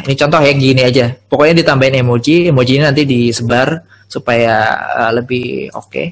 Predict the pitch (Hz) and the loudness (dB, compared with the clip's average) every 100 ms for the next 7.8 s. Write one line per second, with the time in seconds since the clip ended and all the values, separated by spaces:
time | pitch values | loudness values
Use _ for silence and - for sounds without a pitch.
0 | - _ _ _ _ _ _ - 123 135 | -12 _ _ _ _ _ _ -2 0 2
1 | 190 262 254 - - - - 143 143 135 | 2 0 -6 -16 -20 -10 -4 0 0 2
2 | 135 127 139 131 131 127 123 113 - 117 | 2 2 2 2 2 2 0 -2 -2 -2
3 | 110 - - 415 - - 415 415 415 427 | 0 -2 -4 -6 -8 -6 -4 -2 -4 -6
4 | - - - 415 427 415 _ _ - - | -10 -20 -20 -20 -20 -20 _ _ -20 -20
5 | - 147 143 139 139 139 - 143 123 - | -8 -2 0 0 0 -2 -6 -12 -10 -10
6 | - _ - - _ - - - _ _ | -12 _ -20 -20 _ -20 -20 -20 _ _
7 | - 135 139 131 120 - 127 | -16 -14 -8 -6 -6 -10 -20